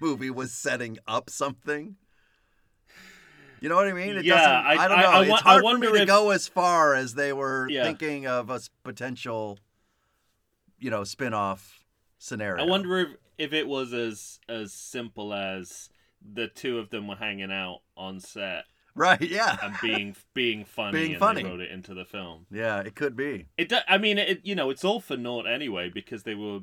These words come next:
Speaker 2: scooped by Different Strokes in the very same year.
Speaker 1: Right, yeah,
Speaker 2: For
Speaker 1: absolutely.
Speaker 2: this, this kind of interplay
Speaker 1: Mm-hmm.
Speaker 2: between, uh, uh, you know, a, a, a wealthy white man and a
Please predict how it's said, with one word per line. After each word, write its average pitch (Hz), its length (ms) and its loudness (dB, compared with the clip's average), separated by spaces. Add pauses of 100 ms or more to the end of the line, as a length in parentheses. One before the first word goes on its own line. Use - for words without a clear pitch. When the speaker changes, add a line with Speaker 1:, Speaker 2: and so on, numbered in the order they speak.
Speaker 2:
scooped - 500 -10
by 101 160 -4
Different 95 420 -12
Strokes - 500 -10
in 90 140 -12
the 87 60 -12
very 92 280 -8
same 90 300 -12
year. 98 300 -8 (180)
Speaker 1:
Right, 131 360 0
yeah, 110 200 -2 (340)
Speaker 2:
For - 80 -12
Speaker 1:
absolutely. 98 460 -6
Speaker 2:
this, 113 160 -8
this - 20 -20
kind 107 380 -6
of 95 240 -10
interplay 95 640 -12 (200)
Speaker 1:
Mm-hmm. 117 240 -8 (120)
Speaker 2:
between, 92 680 -10 (580)
uh, 87 420 -8 (380)
uh, 90 220 -10 (260)
you 104 120 -12
know, 85 240 -12
a, 80 240 -14 (1000)
a, 87 280 -10 (120)
a 95 260 -8 (100)
wealthy 101 380 -8
white 92 340 -8
man 87 460 -10 (880)
and 95 160 -6
a 82 340 -10